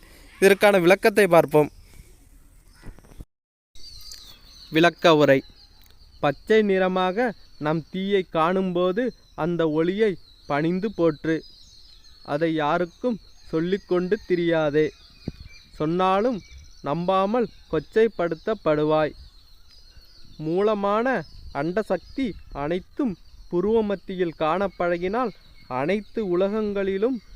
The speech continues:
சென்று திரியலாம். தன்னுடைய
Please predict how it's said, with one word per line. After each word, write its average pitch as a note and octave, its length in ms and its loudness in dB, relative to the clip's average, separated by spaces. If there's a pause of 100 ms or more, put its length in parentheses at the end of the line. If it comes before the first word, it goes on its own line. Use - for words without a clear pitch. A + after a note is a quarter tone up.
(520)
சென்று G3 440 -2
திரியலாம். E3+ 460 0 (2000)
தன்னுடைய F3+ 640 -2